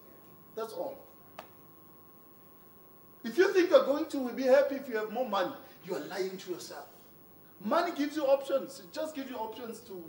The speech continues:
buy this and that, a bigger what what, and a bigger house, a bigger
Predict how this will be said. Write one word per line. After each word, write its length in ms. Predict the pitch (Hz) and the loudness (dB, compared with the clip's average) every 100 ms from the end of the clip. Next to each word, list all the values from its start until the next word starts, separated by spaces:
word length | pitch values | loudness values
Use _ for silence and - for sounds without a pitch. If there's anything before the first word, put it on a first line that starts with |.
| 147 | -6
buy 220 | - 214 202 | -4 -2 -4
this 220 | 175 202 196 | -6 -6 -8
and 140 | 175 | -6
that, 200 | 175 185 - - - - | -4 -4 -6 -20 -20 -18
a 40 | |
bigger 380 | - 165 190 202 | -6 -6 2 4
what 260 | 185 185 196 | 4 0 -2
what, 260 | 190 180 | -2 -2
and 140 | 165 156 | -6 -8
a 40 | |
bigger 240 | - 311 220 | -10 -10 -8
house, 400 | 196 202 208 170 | -4 -2 -2 -4
a 40 | |
bigger 300 | - 311 220 | -8 -8 -8